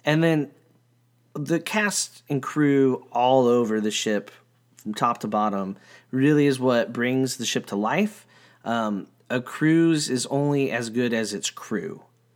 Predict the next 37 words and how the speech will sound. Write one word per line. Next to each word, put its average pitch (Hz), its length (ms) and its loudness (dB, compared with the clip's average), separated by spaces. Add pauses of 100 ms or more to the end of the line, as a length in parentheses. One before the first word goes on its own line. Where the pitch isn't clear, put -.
(160)
The 123 140 -4
ship - 480 0 (360)
is 120 220 -4
not 131 320 0
the 131 100 0
important 120 460 -2
part. 101 320 -4
It's 104 240 -4
the 101 100 -12
crew, 147 440 0 (300)
how 147 440 2
the 120 120 0
culture 156 540 -2
of 117 160 -2
that 107 220 -4
crew 110 260 0
is, 104 300 0
and 113 160 -6
how 117 160 -4
that 110 180 -6
culture 113 380 -4
comes 101 260 -6
across 98 560 -6 (600)
to 117 160 -2
the 104 100 -6
passengers. 90 720 -6 (420)
Um, 95 480 -6 (100)
and 127 100 -2
I 165 80 2
think 208 280 4
that's 165 340 0
why 147 240 2
some, 147 280 2
like, 123 240 0
inaugural 123 680 2
sailings 143 640 0
suffer 165 640 -2